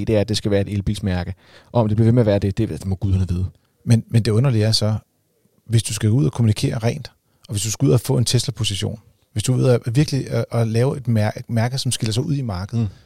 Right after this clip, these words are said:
Speaker 2: så gælder det jo om ikke at have for mange ting. Altså, du bliver nødt til at have en ren linje et eller andet sted.
Speaker 1: Altså
Speaker 2: Og her, der er det bare en mudret linje.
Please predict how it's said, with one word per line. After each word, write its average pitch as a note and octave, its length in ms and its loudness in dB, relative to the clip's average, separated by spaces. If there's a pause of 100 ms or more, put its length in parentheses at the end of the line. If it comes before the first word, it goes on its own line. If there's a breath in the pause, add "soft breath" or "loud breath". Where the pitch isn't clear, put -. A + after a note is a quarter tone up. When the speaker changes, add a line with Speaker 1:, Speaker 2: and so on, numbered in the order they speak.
(400 soft breath)
Speaker 2:
så - 140 -2
gælder C#3 180 4
det B2+ 80 4
jo A#2 80 6
om A#2 180 0
ikke C3+ 180 0
at B2 60 2
have A#2+ 240 -2 (540)
for - 180 0
mange A2+ 260 4
ting. - 260 0 (120)
Altså, A2+ 200 0
du B2 140 2
bliver A#2+ 140 2
nødt C3+ 100 4
til - 80 4
at C3 60 8
have B2 100 4
en A2+ 80 0
ren C3 220 0
linje B2 220 4
et B2+ 140 2
eller A2 100 -2
andet G2+ 120 0
sted. G2 180 -2 (180)
Speaker 1:
Altså G2+ 180 -12 (160)
Speaker 2:
Og - 120 -2
her, D3 160 4
der B2+ 80 4
er B2+ 40 6
det B2 120 2
bare A#2 120 4
en A#2+ 60 6
mudret A#2 240 6
linje. G2+ 260 2